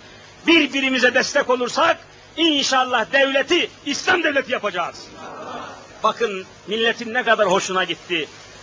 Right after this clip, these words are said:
Nasıl akın akın camilere generaller, başbakanlar, devlet bakanları, herkes dinle devlet camilerde ne güzel buluştu, ne güzel kucaklaştık, ne güzel birleştik. Niye böyle olmasın?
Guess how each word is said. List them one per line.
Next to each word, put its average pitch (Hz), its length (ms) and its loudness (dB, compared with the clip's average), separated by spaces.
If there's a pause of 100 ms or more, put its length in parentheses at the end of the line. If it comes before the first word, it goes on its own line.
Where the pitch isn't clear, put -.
(140)
Nasıl 277 320 2
akın 311 580 4
akın 285 380 0
camilere 262 800 2 (300)
generaller, 277 800 6 (800)
başbakanlar, 269 1040 2
devlet 277 400 2
bakanları, 269 600 0
herkes 294 640 4 (400)
dinle 262 460 2
devlet 254 420 2
camilerde 233 680 2
ne 262 100 6
güzel 262 360 2
buluştu, 220 580 -4 (340)
ne 349 100 8
güzel 330 300 4
kucaklaştık, 285 760 2 (240)
ne - 100 6
güzel 311 340 2
birleştik. 269 460 -2 (560)
Niye 269 260 2
böyle 247 200 4
olmasın? 202 580 0